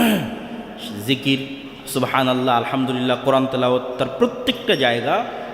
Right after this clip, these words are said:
কিয়ামতের মাঠে সাক্ষী দিবে। এমনকি, "লা ইয়াসমাউ মাদা সাউতিল মুআযযিন জিন্নুন ওয়ালা ইনসুন ওয়ালা শাইউন ইল্লা শাহিদা লাহু ইয়াওমাল কিয়ামা।" মুয়াজ্জিন যখন আজান দেয়, এটাও তো জিকির।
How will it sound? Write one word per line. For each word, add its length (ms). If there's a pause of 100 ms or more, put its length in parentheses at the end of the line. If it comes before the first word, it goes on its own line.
(120)
কিয়ামতের 420
মাঠে 180
সাক্ষী 300
দিবে। 220
এমনকি, 400 (480)
"লা 220
ইয়াসমাউ 480
মাদা 400
সাউতিল 280
মুআযযিন 580
জিন্নুন 360
ওয়ালা 160
ইনসুন 400 (280)
ওয়ালা 280
শাইউন 360
ইল্লা 220
শাহিদা 340
লাহু 140
ইয়াওমাল 260 (100)
কিয়ামা।" 260
মুয়াজ্জিন 440
যখন 200
আজান 300
দেয়, 100
এটাও 160
তো 80
জিকির। 240